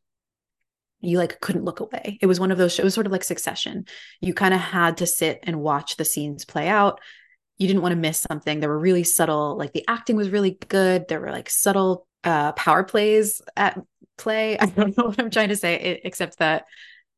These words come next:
you, you didn't wanna miss the interactions between two people. It was really telling of, you know, the emotional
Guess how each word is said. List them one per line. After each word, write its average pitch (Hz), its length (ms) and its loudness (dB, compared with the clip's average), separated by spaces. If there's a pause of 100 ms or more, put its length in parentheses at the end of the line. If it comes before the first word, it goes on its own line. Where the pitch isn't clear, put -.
(160)
you, 165 440 -4
you 185 180 -4
didn't 180 280 0
wanna 156 240 -2
miss 143 540 -6
the 143 520 -6 (160)
interactions 151 640 -6
between 165 340 -10
two 160 180 -10
people. 156 680 -6
It - 160 -10
was 151 120 -6
really 151 180 -4
telling 147 380 -4
of, - 260 -16 (180)
you 156 140 -8
know, - 260 -10 (320)
the 180 120 2
emotional 156 760 0